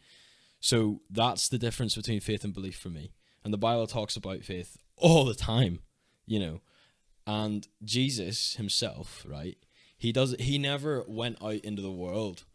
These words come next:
and said to beli-, like, to, to have a Kyle kind of faith, uh, where it's, um, "Oh, well, it's not faith if it's just belief." Jesus went into the world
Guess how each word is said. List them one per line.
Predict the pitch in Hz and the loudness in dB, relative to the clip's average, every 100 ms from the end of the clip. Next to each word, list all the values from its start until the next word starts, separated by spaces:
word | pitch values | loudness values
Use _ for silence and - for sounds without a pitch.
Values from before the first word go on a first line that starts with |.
| _ _ _ | _ _ _
and | 98 101 98 98 92 - - - - - - 107 | -8 -4 -4 -4 -6 -10 -20 -16 -12 -12 -12 0
said | - - 104 101 92 - - - - - | 4 4 4 2 0 -8 -20 -20 -12 -6
to | 98 98 _ - | -6 -8 _ 2
beli-, | 98 101 101 | 4 2 -2
like, | 95 - - | -6 -6 -8
to, | 113 98 80 | -4 -4 -4
to | - 92 | -8 -8
have | 101 | -6
a | 92 | -8
Kyle | - - 95 101 | -6 -4 -4 -4
kind | 107 107 | -4 -4
of | 104 | -4
faith, | - 85 - - _ _ _ _ _ - 95 | -6 -12 -12 -18 _ _ _ _ _ -14 -8
uh, | 92 | -4
where | 95 92 | -2 -2
it's, | 92 87 - | -2 0 0
um, | 92 90 90 90 - - _ _ | 0 -2 -4 -6 -10 -20 _ _
"Oh, | 123 104 90 98 | 0 0 -2 -4
well, | 98 92 | -4 -4
it's | - | -6
not | 107 - | -8 -6
faith | 95 90 | -6 -6
if | 87 | -4
it's | - | -4
just | - | -6
belief." | 85 104 - | -4 -4 -2
Jesus | 117 127 123 | -2 -2 -4
went | 120 104 | -4 -4
into | 104 | -4
the | 98 | -4
world | 87 80 87 95 | -4 -6 -4 -6